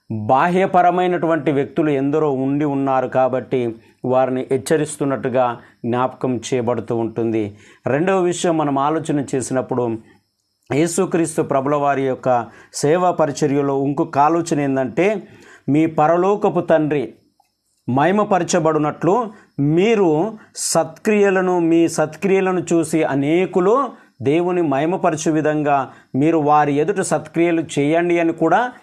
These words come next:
దేవుని వాక్యమే జ్ఞాపకం చేయ-, చేయబడుతూ ఉంటుంది. ఒక దిక్కేమో నీతి కార్యములు జరిగించేటప్పుడు జాగ్రత్త పడమంటుంది.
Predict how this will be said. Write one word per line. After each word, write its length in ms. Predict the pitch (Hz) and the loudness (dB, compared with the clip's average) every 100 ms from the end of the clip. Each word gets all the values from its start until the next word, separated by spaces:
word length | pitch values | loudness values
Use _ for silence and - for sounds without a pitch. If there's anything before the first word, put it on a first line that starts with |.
| _ 120 | _ -4
దేవుని 360 | 113 160 180 180 | 0 2 2 0
వాక్యమే 460 | 165 160 156 156 151 | 2 0 0 -2 -2
జ్ఞాపకం 480 | 120 131 139 - 131 | -2 -2 -2 -4 -6
చేయ-, 520 | 107 131 - - 117 110 _ - | -4 -2 -2 -4 -8 -10 _ -4
చేయబడుతూ 480 | 147 147 139 131 139 | 0 0 -2 -2 -2
ఉంటుంది. 400 | 123 127 120 117 110 - _ | -2 -2 -2 -2 -4 -14 _
ఒక 160 | 143 165 | 0 2
దిక్కేమో 540 | 165 170 202 170 151 151 208 - _ 127 | 0 0 0 0 0 -2 -6 -14 _ 0
నీతి 380 | 151 196 202 | 2 2 -2
కార్యములు 640 | 208 165 160 180 190 180 185 | -2 0 2 2 0 0 0
జరిగించేటప్పుడు 840 | 143 147 170 180 185 170 - 160 | 0 0 0 -2 -2 0 0 -2
జాగ్రత్త 520 | 127 135 151 170 170 | 0 0 0 -2 -2
పడమంటుంది. 760 | 147 147 143 139 104 131 127 | 0 0 0 -2 -2 -2 0